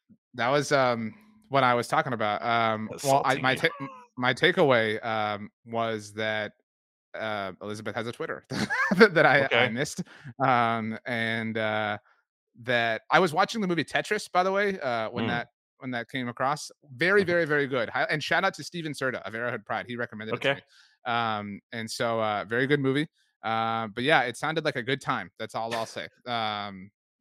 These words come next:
Speaker 1: yeah. And I, it sounded like Holden
Speaker 2: Yes,
Speaker 1: agreed
Speaker 2: he was
Speaker 1: with
Speaker 2: there.
Speaker 1: me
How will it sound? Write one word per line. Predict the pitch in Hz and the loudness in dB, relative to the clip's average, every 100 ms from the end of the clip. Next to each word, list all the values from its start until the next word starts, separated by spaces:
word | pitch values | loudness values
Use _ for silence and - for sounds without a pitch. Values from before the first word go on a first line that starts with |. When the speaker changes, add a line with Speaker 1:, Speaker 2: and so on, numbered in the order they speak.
| _ - | _ -8
Speaker 1:
yeah. | 110 92 - | -6 -4 -6
And | 135 135 139 | -4 -4 -2
I, | 135 147 - | -2 -2 -2
it | 147 | -6
sounded | 160 185 208 | -4 -2 -2
like | 190 156 - _ _ _ _ _ | -2 -4 -6 _ _ _ _ _
Holden | 180 196 170 131 107 110 - _ _ _ _ 139 | -4 -2 -2 -2 -4 -8 -14 _ _ _ _ -4
Speaker 2:
Yes, | 95 127 | -2 0
Speaker 1:
agreed | 156 147 | -2 -2
Speaker 2:
he | |
was | 123 110 | -2 -4
Speaker 1:
with | |
Speaker 2:
there. | 78 | -6
Speaker 1:
me | 104 101 | -6 -8